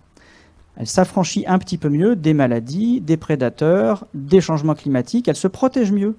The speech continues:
C'est ce que nous avons fait tout au long du vingtième siècle avec l'énergie que nous avons consommée. Nous nous sommes protégés. Et comme,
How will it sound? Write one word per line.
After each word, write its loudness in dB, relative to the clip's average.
C'est -8
ce -8
que -6
nous -2
avons -2
fait -2
tout -12
au -4
long -2
du -4
vingtième -4
siècle -6
avec -2
l'énergie 0
que 0
nous 2
avons 2
consommée. -2
Nous -4
nous -2
sommes -4
protégés. -2
Et -10
comme, 4